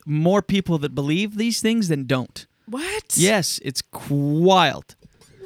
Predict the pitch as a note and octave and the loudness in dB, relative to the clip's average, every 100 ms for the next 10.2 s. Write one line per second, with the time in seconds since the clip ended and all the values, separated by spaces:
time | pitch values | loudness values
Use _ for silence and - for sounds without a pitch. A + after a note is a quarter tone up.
0 | - - - - - - - - - - | -20 -20 -20 -20 -20 -20 -20 -20 -20 -20
1 | _ - A#3 C4 C#4 E4 - A3 - C4 | _ -14 -8 -4 -4 -2 0 2 2 4
2 | F4+ B3 G3+ F3+ A3 A3+ A#3+ G3+ E3 C#3 | 4 4 4 2 0 0 -2 0 0 2
3 | E3 E3+ F3 F3 - F#3+ F#3+ F3 - D#3 | 2 0 0 0 0 -2 -2 -2 0 -2
4 | - D3+ D3+ D3+ D3 - E3+ E3+ G3 F#3+ | -2 -2 -2 -2 -4 -2 0 2 2 2
5 | F3+ F#3 - F3 E3+ F3+ F3+ C#3+ C#3 C#3 | 0 0 0 -2 0 0 2 0 -2 -2
6 | C3 - E3 E3+ E3+ - F3+ D#3+ C#3+ D3 | -2 -2 2 2 2 0 0 0 0 0
7 | C#3+ C#3+ C#3+ C3+ C#3 C3 C3+ - - E3 | 0 2 0 0 -2 0 -2 -2 -2 -2
8 | D3+ C#3+ C#3+ - F3 D#3 C#3+ - D#3 D#3 | 0 0 2 0 -2 0 -2 -2 0 2
9 | D#3+ D#3+ D#3 B2+ B2+ A#2+ D3+ C#3 C3 - | 2 2 2 0 -2 -2 -2 -2 -4 0
10 | D#3+ D#3 | 0 0